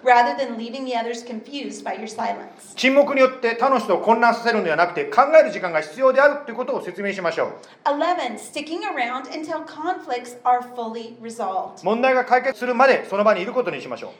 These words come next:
Speaker 2: う。
Speaker 1: Number twelve, vocalizing your admiration and or appreciation of others.
Speaker 2: 他人への称賛や感謝の気持ちを声に出して言うようにしましょ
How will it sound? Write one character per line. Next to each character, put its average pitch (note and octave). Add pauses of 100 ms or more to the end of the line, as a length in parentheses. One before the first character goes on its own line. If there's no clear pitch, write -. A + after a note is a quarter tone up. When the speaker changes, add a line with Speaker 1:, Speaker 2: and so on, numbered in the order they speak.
Speaker 2:
う。 C4+
Speaker 1:
Number C#4+
twelve, -
vocalizing D4+
your B3+
admiration C4
and F4+
or C#4+
appreciation A#3+
of A3
others. F#3+ (160)
Speaker 2:
他 A3
人 C#4+
へ C#4
の A3+
称 G#3
賛 G3+
や G3+
感 B3
謝 G#3+
の G3
気 F#3+
持 F3+
ち F3
を E3
声 B3+
に G#3+
出 G3+
し G3
て D#3
言 E3
う G#3+
よ A3
う F3
に G#3
し F3+
ま C3
し -
ょ F#2